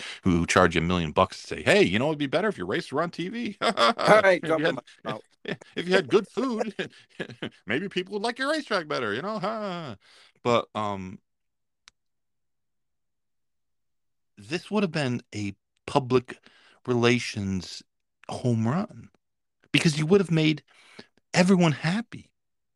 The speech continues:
Speaker 2: Literally.
Speaker 1: And you would, you would have, um, given something tangible. The drug testing is not tangible. Let me just explain this one time to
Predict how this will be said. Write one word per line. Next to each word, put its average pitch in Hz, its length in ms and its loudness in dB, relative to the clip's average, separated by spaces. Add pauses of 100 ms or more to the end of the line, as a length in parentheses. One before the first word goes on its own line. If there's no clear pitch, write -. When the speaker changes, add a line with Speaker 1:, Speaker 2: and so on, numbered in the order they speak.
(440)
Speaker 2:
Literally. 113 420 2
Speaker 1:
And 151 180 6
you 165 120 4
would, 170 260 6
you 156 140 0
would 160 160 4
have, 143 200 -2 (380)
um, 120 460 -2 (160)
given 160 280 0
something 139 540 -4 (540)
tangible. - 760 2 (340)
The 196 80 6
drug 240 440 -6
testing - 500 -4
is 123 160 0
not 151 240 -4
tangible. - 720 -4 (180)
Let 196 120 0
me 226 160 4
just - 440 -6
explain 117 680 0
this 95 240 -2
one 101 320 4
time 87 340 -4
to - 100 -10